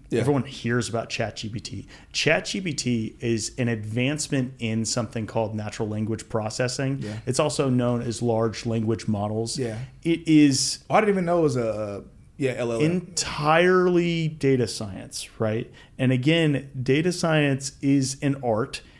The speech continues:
Speaker 2: You can make things very accurate. But the thing is, is that it is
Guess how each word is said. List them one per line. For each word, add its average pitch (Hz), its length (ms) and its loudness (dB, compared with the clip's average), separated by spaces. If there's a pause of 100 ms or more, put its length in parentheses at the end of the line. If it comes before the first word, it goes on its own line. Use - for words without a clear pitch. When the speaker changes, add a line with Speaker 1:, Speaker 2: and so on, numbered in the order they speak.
(140)
Speaker 2:
You 143 180 2
can 147 260 0
make 147 220 4
things 135 320 0
very 123 500 2
accurate. 110 540 -8 (340)
But 135 100 2
the 131 60 -2
thing 147 260 -2
is, 139 180 0
is 113 140 -2
that 110 300 -6 (560)
it 151 320 4
is 156 640 4